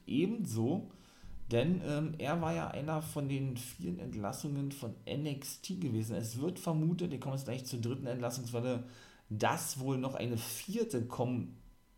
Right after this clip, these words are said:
soll. Und dann soll es wohl N X T U K betreffen. Auch die sind ja so vollgestopft, das hab ich auch schon vor einer Zeit erzählt gehabt, ja.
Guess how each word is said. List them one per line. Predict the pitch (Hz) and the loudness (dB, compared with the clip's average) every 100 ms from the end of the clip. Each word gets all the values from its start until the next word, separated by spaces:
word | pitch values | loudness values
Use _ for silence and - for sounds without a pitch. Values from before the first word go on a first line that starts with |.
| _ | _
soll. | 107 - 117 160 247 - | -4 4 6 6 2 -2
Und | 113 113 | 0 2
dann | 127 | 2
soll | 113 104 131 | 0 2 4
es | 170 165 | 4 2
wohl | 147 | -2
N | - | 0
X | 139 - | -2 -2
T | - 143 127 123 156 | -4 -4 -2 2 2
U | 180 | 2
K | - 180 180 | 0 0 2
betreffen. | 110 98 - 101 - 92 | 0 -4 -6 -8 -6 -6
Auch | - 120 | -2 -2
die | 113 139 170 139 - - - - | 0 0 0 -2 -6 -16 -20 -20
sind | - 131 | -8 0
ja | 127 117 | 2 4
so | 135 | 2
vollgestopft, | 156 - 151 147 117 - - 135 127 - - | 0 0 0 2 0 -2 0 0 0 -4 -2
das | 117 | 0
hab | 117 | 0
ich | 101 | 0
auch | 120 | 0
schon | 127 | -2
vor | 107 98 | -2 -2
einer | 98 101 | 0 -2
Zeit | 95 101 - | -2 -4 -4
erzählt | 92 - 101 | -6 -4 -2
gehabt, | 85 - 98 | -2 -2 -2
ja. | 107 | -2